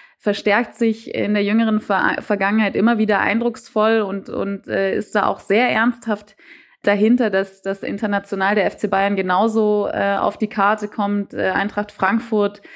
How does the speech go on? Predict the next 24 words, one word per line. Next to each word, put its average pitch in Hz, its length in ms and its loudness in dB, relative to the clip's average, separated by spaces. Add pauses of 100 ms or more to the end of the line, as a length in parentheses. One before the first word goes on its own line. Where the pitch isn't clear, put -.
(220)
investiert 214 640 2
immer 202 220 2
mehr. 196 300 0
Also 190 160 0
es - 60 -10
ist 233 160 -2
jetzt 262 180 0
nicht 208 200 -2
so, 208 140 2
dass 214 200 2
da 190 100 0
gar 185 260 4
nichts 277 220 0
passiert, 214 380 -2
aber 208 160 0
in 190 100 -2
der 190 100 2
Breite 208 600 0
und 175 120 -4
auch 220 220 0
wieder 208 140 0
bei 190 140 -2
den 196 140 -6
Strukturen 247 720 2